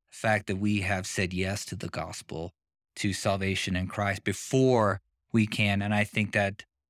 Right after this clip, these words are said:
true lament from a bib-, biblical, biblical sense cannot happen until we have, have, we have that relationship with, you know,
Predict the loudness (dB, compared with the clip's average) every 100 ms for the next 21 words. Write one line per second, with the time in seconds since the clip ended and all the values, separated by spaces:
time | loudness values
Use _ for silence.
0 | _ _ _ _ -2 2 4 4 4 4
1 | 2 0 -4 -8 -2 0 0 -2 -2 -4
2 | -2 -4 -8 -10 -8 -6 -4 -6 -6 0
3 | 2 0 -2 0 0 0 0 0 0 -2
4 | -2 -4 -4 -4 -2 -2 -2 -4 -4 -4
5 | -6 -12 -20 _ _ _ _ _ -2 -2
6 | -2 -2 0 0 0 0 0 -4 -4 -6
7 | -4 0 0 0 -4 -6 -10 -14 -6 -2
8 | 0 -2 -8 -20 _ -4 0 0 -2 -4